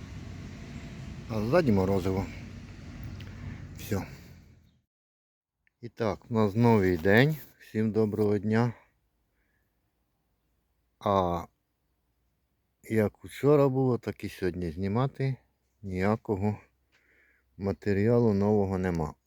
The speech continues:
Одне й те ж. Та що ж я буду одне й те ж знімати? Не буду.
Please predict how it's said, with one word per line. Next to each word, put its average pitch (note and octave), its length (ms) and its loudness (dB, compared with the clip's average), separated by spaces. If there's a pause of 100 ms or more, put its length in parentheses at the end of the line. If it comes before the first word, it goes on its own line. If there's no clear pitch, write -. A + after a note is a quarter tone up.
(120)
Одне G#2 480 -2
й B2 40 -4
те D#2+ 340 -4
ж. - 260 -16 (840)
Та G#2 180 -2 (120)
що G2 200 -4
ж D#2+ 100 -4
я E2+ 80 0
буду D2+ 240 -8 (100)
одне D#2+ 260 -6
й D2+ 40 -6
те D#2+ 180 -8
ж C#2 60 -14
знімати? F#2 500 -4 (280)
Не F#2+ 140 -4
буду. E2+ 260 -6